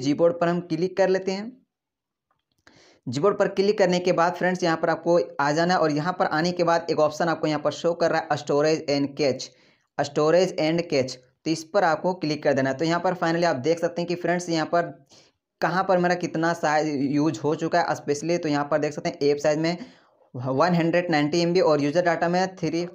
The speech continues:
थर्टी वन एम बी हो चुका है और यहाँ पर कैच में देख सकते हैं वो लगभग टू एम बी तक हो चुका है। टो-,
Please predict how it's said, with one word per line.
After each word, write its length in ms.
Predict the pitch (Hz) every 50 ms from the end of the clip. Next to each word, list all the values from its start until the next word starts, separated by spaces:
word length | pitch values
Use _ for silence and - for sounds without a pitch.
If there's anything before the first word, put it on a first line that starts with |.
| - - 170
थर्टी 200 | 143 - 180 170
वन 220 | 160 170 175 180 -
एम 120 | 160 160 165
बी 100 | 170 175
हो 120 | 170 165 165
चुका 220 | 165 226 - 196 185
है 60 | 165
और 120 | 170 170
यहाँ 140 | 156 160 165 160
पर 120 | 175 165 165 -
कैच 220 | 165 160 151 -
में 100 | 165 160
देख 100 | 160 156
सकते 220 | 156 170 165 - 180
हैं 100 | 185 185
वो 100 | 170 160
लगभग 420 | 147 147 139 160 165 165 - - -
टू 180 | 175 165 160 -
एम 120 | 147 143 143
बी 100 | 147 143
तक 240 | 147 165 170 170 - - - _ _ _ - - - _ -
हो 80 | 156 165
चुका 240 | 165 170 180 180 202
है। 60 | 185 170
टो-, 160 | 160 160